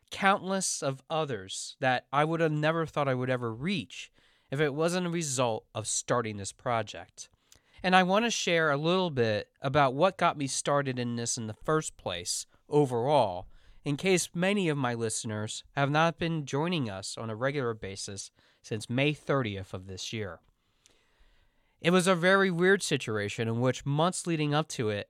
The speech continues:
I was very hesitant about putting myself out there. Because for the business in which I just recently opened at that time,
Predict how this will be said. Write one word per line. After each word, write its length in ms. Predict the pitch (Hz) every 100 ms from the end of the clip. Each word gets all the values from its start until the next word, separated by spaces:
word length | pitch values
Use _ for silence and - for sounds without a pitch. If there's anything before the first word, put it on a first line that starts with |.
| -
I 100 | 165
was 200 | 175 143
very 340 | 139 196 190
hesitant 480 | 147 139 127 120 113
about 260 | 110 110
putting 240 | - 156 143
myself 460 | 113 107 117 107
out 260 | 123 131 -
there. 300 | 92 80 92 _ _ _ _ _ -
Because 460 | 185 208 196 180
for 160 | - 202
the 100 | 185
business 560 | 175 240 262 220 175 160
in 100 | 147
which 220 | 143 156
I 140 | 135
just 400 | 127 190 190 -
recently 500 | 180 175 165 135 135
opened 460 | 143 240 254 101 98
at 160 | 98
that 240 | - 95 -
time, 420 | 107 101 98 101